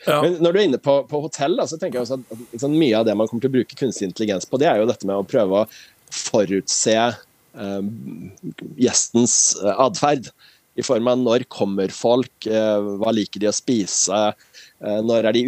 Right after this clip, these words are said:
Speaker 2: ute av rommet i forhold til om vi, når vi skal vaske det, eh,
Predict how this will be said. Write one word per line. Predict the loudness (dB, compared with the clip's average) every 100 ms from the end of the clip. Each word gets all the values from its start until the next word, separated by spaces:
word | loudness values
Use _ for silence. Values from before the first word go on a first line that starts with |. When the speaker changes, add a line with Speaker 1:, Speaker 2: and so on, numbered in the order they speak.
| 0
Speaker 2:
ute | 0 0
av | 2
rommet | 2 0 -2 0
i |
forhold | 0 0
til | -2
om | -2
vi, | -2
når | 0 0
vi | 0
skal | -2
vaske | -2 -4 -4 -2
det, | -4 -4 -18 -20 _ -8
eh, | -4 -2 -2 -2 -4